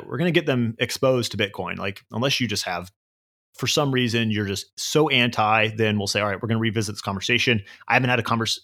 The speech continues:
I haven't had a client do that yet. Everyone again, everyone who's investing, we're investing in buying this stuff. So then once we decide that, okay, well, um,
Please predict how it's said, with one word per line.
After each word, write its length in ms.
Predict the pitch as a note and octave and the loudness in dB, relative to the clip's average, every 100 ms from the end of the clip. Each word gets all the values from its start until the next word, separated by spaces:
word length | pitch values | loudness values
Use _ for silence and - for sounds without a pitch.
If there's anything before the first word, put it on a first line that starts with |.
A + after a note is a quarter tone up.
| - | -2
I 100 | A2 | 0
haven't 200 | B2+ B2 | 0 0
had 100 | A#2 | 0
a 40 | |
client 280 | - A2 G#2+ | 0 -2 0
do 60 | G2+ | 0
that 140 | F2+ | 0
yet. 240 | G2+ F2 G2+ | -2 -4 -2
Everyone 480 | C3+ C#3+ C3 A#2 - - _ - | 2 4 4 2 -2 -20 _ -4
again, 160 | A2 G2 | -2 0
everyone 320 | B2+ C3+ A#2+ | 0 2 2
who's 240 | G#2+ B2 | 0 0
investing, 460 | A#2 A#2 A#2+ B2 A#2 | 2 2 0 0 0
we're 120 | G2+ | -2
investing 360 | F#2+ G2+ G#2+ G2+ | -2 -4 -4 -4
in 60 | |
buying 240 | F2+ F2 F#2+ | -4 -6 -8
this 140 | - | -8
stuff. 400 | - - - - _ - - | -8 -8 -12 -14 _ -20 -8
So 160 | - B2 | 2 2
then 100 | C3+ | 4
once 180 | C#3+ | 0
we 60 | D#3 | -2
decide 360 | D#3 - D#3 B2+ | 0 2 2 2
that, 240 | G2+ - _ _ - | 0 -2 _ _ -10
okay, 220 | - A#2 | -2 0
well, 380 | B2 A#2+ A#2 - - - _ _ - | 2 2 2 -2 -18 -20 _ _ -2
um, 320 | A2+ G#2 | 0 0